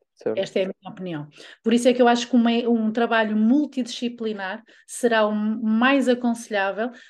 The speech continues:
Speaker 2: fazer uma avaliação conjunta, identificar e cruzar dados para podermos ter o melhor resultado, eh, para cada atleta de forma individualizada. Dá mais trabalho? Dá,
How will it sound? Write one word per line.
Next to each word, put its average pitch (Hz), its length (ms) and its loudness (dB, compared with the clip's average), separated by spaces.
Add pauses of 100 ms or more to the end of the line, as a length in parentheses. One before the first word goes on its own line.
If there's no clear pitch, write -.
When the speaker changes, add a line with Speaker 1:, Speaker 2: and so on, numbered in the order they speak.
Speaker 2:
fazer 226 220 0
uma 240 160 2
avaliação 220 580 -2
conjunta, 240 580 2
identificar 240 600 -4
e 202 80 -10
cruzar 220 500 -4
dados 214 320 -2
para 247 180 -2
podermos 247 360 -2
ter 254 160 -6
o 240 40 -2
melhor 240 400 0
resultado, 226 680 -8 (340)
eh, - 140 -10
para 233 260 -2
cada 240 260 0
atleta 240 420 -4
de 240 160 -16
forma 226 280 -4
individualizada. 214 800 -6 (360)
Dá 233 160 2
mais 262 200 2
trabalho? 240 480 0
Dá, 190 320 -8